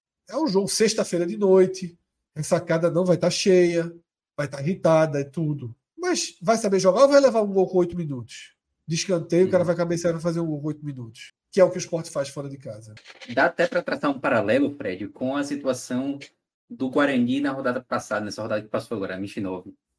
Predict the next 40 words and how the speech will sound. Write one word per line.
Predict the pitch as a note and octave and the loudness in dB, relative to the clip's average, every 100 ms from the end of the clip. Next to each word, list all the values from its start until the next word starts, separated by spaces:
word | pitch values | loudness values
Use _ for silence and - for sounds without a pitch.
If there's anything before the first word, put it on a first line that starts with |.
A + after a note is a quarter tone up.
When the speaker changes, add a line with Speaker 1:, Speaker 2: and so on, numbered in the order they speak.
| - | -4
Speaker 2:
É, | G#2+ | -2
o | A2 | 2
Guarani | B2+ C3+ D3 | 4 4 2
vinha | D#3 D#3 | 0 -4
de | E3 | -4
três | D#3 B2+ D#3 C3+ | -4 0 0 0
vitórias, | B2+ A2+ C3 C3+ - | -4 0 0 0 -2
tava | C3 C#3 D3 - - - | -2 0 -2 -4 -12 -4
a | C3 | -2
dois | B2+ G3+ - | 0 0 0
pontos | D#3 D3+ | -4 -4
do | C3 | -4
Vitória, | B2 A#2+ B2 | -2 -2 -2
do | C3 | -4
segundo | - C#3+ | -4 -6
colocado, | D#3+ D3 A2+ A#2 | 0 0 2 -2
tava | B2 B2+ | -2 -2
a | |
dois | C3 E3 | -2 -4
pontos | - B2 A#2+ | -2 -4 -4
do, | B2 A2+ | -6 -2
do | A#2+ | 0
líder. | A2 A#2 A#2+ C#3+ _ _ _ - | 0 -2 -4 -10 _ _ _ -6
Perdeu, | A3+ F#3 C#3+ E3+ | -6 -4 0 2
vai | C#3+ | 2
lá | C#3 | 0
que | |
perdeu | - B2+ C3 | -2 0 0
um | |
jogo | B2 B2+ A#2+ - | 0 -2 -2 -10
bem | A#2+ A#2 B2+ | -16 -2 0
mais | C#3+ | 0
difícil, | C3 - B2+ - | -2 -6 -8 -6
né, | |
pro | A#2+ | -8
C | - | -6
R | A2+ G#2 | -6 -6
B | G#2 | -2
e | B2 A#2 | -2 0
tal. | G2+ A#2+ - | -4 -6 -10